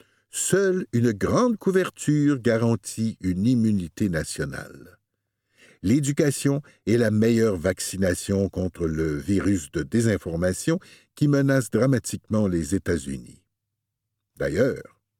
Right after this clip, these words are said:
le retour de la rougeole qui défraie la chronique se nourrit grandement de cette culture de l'ignorance qui sera le talon d'Achille des États-Unis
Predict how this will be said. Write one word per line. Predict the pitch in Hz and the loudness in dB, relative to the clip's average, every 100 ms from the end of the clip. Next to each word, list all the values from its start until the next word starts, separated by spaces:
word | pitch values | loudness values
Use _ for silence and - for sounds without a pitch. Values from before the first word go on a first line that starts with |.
| _ _ _ _ _ - | _ _ _ _ _ 0
le | 131 | 2
retour | 135 180 254 | 2 2 2
de | 120 | 2
la | 101 78 | 2 2
rougeole | 87 95 104 226 143 80 | 0 0 0 0 0 -4
qui | - | -6
défraie | 80 82 - 127 104 | -6 -6 0 0 2
la | 76 | -2
chronique | - 87 98 220 - - _ _ - | -2 -2 0 -2 -4 -20 _ _ -14
se | - 220 | -2 0
nourrit | 214 127 113 | 2 2 0
grandement | 117 82 156 233 139 151 | -2 0 2 2 2 0
de | 92 | -2
cette | - 107 - | -4 -4 -2
culture | 127 101 170 151 | -4 -2 -2 0
de | 98 | 0
l'ignorance | 92 131 135 190 196 - - - _ _ | 2 2 2 2 0 -2 -10 -20 _ _
qui | 131 | -4
sera | - 135 | 0 0
le | 139 98 | 2 2
talon | - 180 190 | 2 2 2
d'Achille | 147 123 - 123 | 0 0 0 0
des | 101 76 131 | 0 0 0
États-Unis | - 123 92 87 104 | 0 0 0 0 0